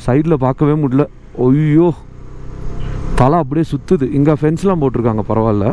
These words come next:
பாருங்க, ஒரு tempo போறதுக்கு தான் வழியே இருக்கு. ஒரு bike, ஒரு tempo போலாம். ஆப்போசிட்ல ஒரு bike வந்தா வரலாம், இன்னொரு tempo வந்தாலே செம்ம கஷ்டம். அண்ணா வழி விட்டாரு. அண்ணா, நன்றிண்ணே. சொல்ல போனா கருதுங்களா world டாப்பே கிடையாது. நிறைய பேர் அதை தப்பா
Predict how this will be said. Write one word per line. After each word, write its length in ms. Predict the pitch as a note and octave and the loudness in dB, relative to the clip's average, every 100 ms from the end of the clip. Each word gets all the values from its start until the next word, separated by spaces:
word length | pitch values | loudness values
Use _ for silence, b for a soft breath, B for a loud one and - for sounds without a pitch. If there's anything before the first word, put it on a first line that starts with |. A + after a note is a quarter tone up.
| - - | -4 0
பாருங்க, 220 | E3+ F#3+ D3 | 2 2 -2
ஒரு 80 | C#3 - | -2 -2
tempo 260 | E3 F3 G#3 | -2 0 0
போறதுக்கு 320 | D#3 D3 D3+ C#3 | 0 0 0 0
தான் 120 | D#3+ | 2
வழியே 240 | C3+ C#3 D3+ | 2 4 2
இருக்கு. 200 | B2 A#2+ A#2+ B B | 0 -2 -6 B B
ஒரு 100 | B2 A2+ | 0 2
bike, 220 | D3 D#3+ | 2 2
ஒரு 60 | D#3 B2+ | 0 0
tempo 200 | A#2+ C3 | 0 0
போலாம். 220 | A#2 A2 G#2+ | 2 0 0
ஆப்போசிட்ல 380 | C3+ C#3+ C3+ B2+ | 0 2 2 0
ஒரு 60 | A2+ | 0
bike 180 | B2 B2+ | 0 0
வந்தா 140 | A#2+ B2+ | 0 0
வரலாம், 260 | A2+ A2 A3+ B B B B B - | 2 0 -4 B B B B B 2
இன்னொரு 220 | B2 C3+ B2+ | 4 4 0
tempo 200 | C#3 D3+ | 0 0
வந்தாலே 260 | C3+ B2+ C3 B2+ | 0 0 0 0
செம்ம 180 | A2+ A2 | 0 0
கஷ்டம். 300 | G#2 A2+ - - - - G2 | 0 -4 -4 -4 -2 0 2
அண்ணா 200 | G#2+ A#2 A#2 | 4 4 2
வழி 160 | A2+ A#2+ | 2 2
விட்டாரு. 380 | A2 A#2 A2 - - B2 | 0 0 0 0 -2 0
அண்ணா, 180 | A#2+ A2+ | 2 2
நன்றிண்ணே. 400 | A2+ A2+ A#2+ G#2+ - - - - - B B - | 0 2 2 0 -4 -10 -6 -4 0 B B 4
சொல்ல 120 | C#3 D3 | 2 2
போனா 140 | E3+ D3 | 0 0
கருதுங்களா 360 | D3 F3 F3 C3+ | 0 2 2 2
world 220 | C#3+ C#3 | 0 0
டாப்பே 220 | B2 C3+ A#2+ | 0 0 2
கிடையாது. 340 | A2+ A#2+ G2+ D3 - B B B B B - - | 2 2 2 -2 -2 B B B B B -2 2
நிறைய 160 | C#3 D#3+ | 2 2
பேர் 120 | E3 | 0
அதை 60 | D3 | -2
தப்பா 160 | B2+ | -2